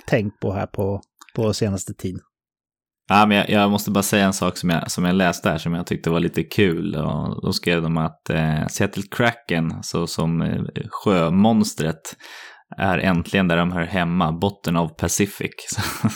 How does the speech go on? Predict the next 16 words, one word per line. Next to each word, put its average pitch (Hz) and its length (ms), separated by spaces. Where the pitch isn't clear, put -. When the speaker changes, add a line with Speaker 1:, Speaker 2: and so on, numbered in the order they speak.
Speaker 1:
Ja, 131 220
det 147 80
Speaker 2:
jag 123 100
bara 131 120
tyckte 127 400
det 113 60
var 101 100
lite 95 200
kul. 87 280
Speaker 1:
<laughs> - 280
Ja, 117 200
det 120 100
är 135 40
ju 135 60
sant 143 280
faktiskt. - 500